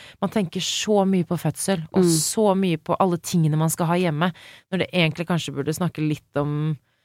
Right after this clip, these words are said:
Speaker 1: det å bli mor, hvordan man skal
Speaker 2: Det s-,
Speaker 1: takle
Speaker 2: det
Speaker 1: de
Speaker 2: store
Speaker 1: følelsene,
Speaker 2: etterpå.
Speaker 1: eh, hvordan, hva du trenger av partneren din. Eh,
Speaker 2: Og det er en så
Speaker 1: ja.
Speaker 2: stor støtte oppi det hele.
Speaker 1: Mm.
Speaker 2: Så, um,
Speaker 1: Altså, jeg er veldig spent. Jeg merker det, og så er det så rart. <laughs> Så var det en til her. Jeg skal bare, dette her er
Speaker 2: Jeg får høre.
Speaker 1: <laughs>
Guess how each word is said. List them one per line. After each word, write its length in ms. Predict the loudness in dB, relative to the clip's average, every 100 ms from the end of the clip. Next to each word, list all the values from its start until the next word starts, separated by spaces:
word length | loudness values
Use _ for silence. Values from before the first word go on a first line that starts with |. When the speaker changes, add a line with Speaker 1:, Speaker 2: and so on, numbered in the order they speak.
| _ _ _ 2
Speaker 1:
det 160 | 4
å 160 | 4 2
bli 320 | 2 2 2
mor, 460 | 2 2 4 4 4
hvordan 480 | 2 -4 0 0
man 100 | 0
skal 140 | -2 -4
Speaker 2:
Det 40 |
s-, 40 | -4
Speaker 1:
takle 260 | -4 -2
Speaker 2:
det 80 | 0
Speaker 1:
de 60 | 2
Speaker 2:
store 260 | 4 4
Speaker 1:
følelsene, 720 | 2 -2 0 0 2 0 -2
Speaker 2:
etterpå. 20 | -6
Speaker 1:
eh, 220 | -4 -2 0
hvordan, 540 | -2 0 0 0 0
hva 180 | 2 2
du 120 | 0
trenger 360 | -2 -4 -2 -4
av 100 | -2
partneren 580 | 2 2 0 -4 -4 0
din. 340 | 0 -2 -6 -12 _ _ _ _ -6
Eh, 480 | -2 0 0 0 0
Speaker 2:
Og 40 | 2
det 60 |
er 200 | 4 4
en 100 | 2
så 140 | 0 -2 0
Speaker 1:
ja. 80 | 2
Speaker 2:
stor 100 | 0
støtte 400 | -2 -6 -4 -6
oppi 180 | -4 -4
det 80 |
hele. 360 | -2 -4 -2 -4 -6 -6
Speaker 1:
Mm. 180 | -4 -6 _ _ _ _ _
Speaker 2:
Så, 60 | -6
um, 640 | -4 -2 -2 -2 -4 -4 -4
Speaker 1:
Altså, 200 | -2 2
jeg 180 | 2
er 40 | 2
veldig 200 | 0 -2
spent. 300 | -4 -4 -2
Jeg 120 | -2
merker 220 | 0 -2 -2
det, 100 | -2
og 60 |
så 100 | 2
er 60 | 2
det 80 | 2
så 100 | 0
rart. 220 | 0 0
<laughs> 200 | 0 -2
Så 40 | 2
var 160 | 2
det 160 | 2 0
en 80 | -2
til 220 | 0 0
her. 140 | 0 -2
Jeg 100 | -2
skal 140 | -2
bare, 200 | 0 2
dette 200 | 0 0
her 180 | 2 2
er 200 | 2 2
Speaker 2:
Jeg 160 | 0
får 100 | 0
høre. 240 | 0 0 -2
Speaker 1:
<laughs> 420 | -2 -2 -4 0